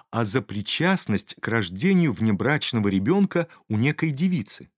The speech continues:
Основой послужил существующий в реальности документ, точнее, письмо некой Михайловской,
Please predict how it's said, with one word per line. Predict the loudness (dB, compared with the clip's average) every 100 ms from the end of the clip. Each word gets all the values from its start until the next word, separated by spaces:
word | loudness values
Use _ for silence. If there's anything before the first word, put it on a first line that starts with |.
| -20 -10
Основой | -6 -4 -2 0 2 2
послужил | 0 -4 -2 -2 0 -2
существующий | -4 -4 -4 -6 -4 -4 -2 -4
в | -2
реальности | 0 2 2 0 -2
документ, | -4 0 0 0 -2 -6 -18 -12
точнее, | -6 -4 -2 -2 -2
письмо | -4 -4 -2 0
некой | 0 0 0 -2 -2 -6 -6
Михайловской, | -4 0 2 2 0 -4 -8 -10 -12